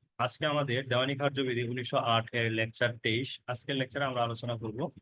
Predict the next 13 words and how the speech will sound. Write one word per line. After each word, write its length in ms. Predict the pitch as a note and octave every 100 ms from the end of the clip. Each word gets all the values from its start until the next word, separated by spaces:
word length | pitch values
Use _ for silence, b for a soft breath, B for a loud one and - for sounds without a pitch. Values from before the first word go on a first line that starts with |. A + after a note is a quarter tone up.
| _ _ _ _ _ _ _ _ _ _ _ _ -
দেওয়ানি 240 | B2 C3
কার্যবিধির 640 | C3 C3 B2+ A#2+ A#2 C#3+ C#3+ _ _
আদেশ 340 | A#2 A#2+ B2+ B2+
আঠারো, 320 | C3 A#2+ G2+ - _ _
যেখানে 280 | B2+ C3+ B2
আলোচনা 320 | C3 D3 C#3+
করা 160 | C#3
হয়েছে 240 | B2+ B2+ D#3+
মোকদ্দমার 560 | C3 C3+ D3 C#3 C#3
শুনানি 360 | C#3 D3+ D3 C#3+
এবং 320 | D3+ A#2+ A#2+
সাক্ষীদের 540 | A#2+ C#3 C#3+ B2+ D#3+ F#3+
পরীক্ষা, 400 | C3 G#2+ -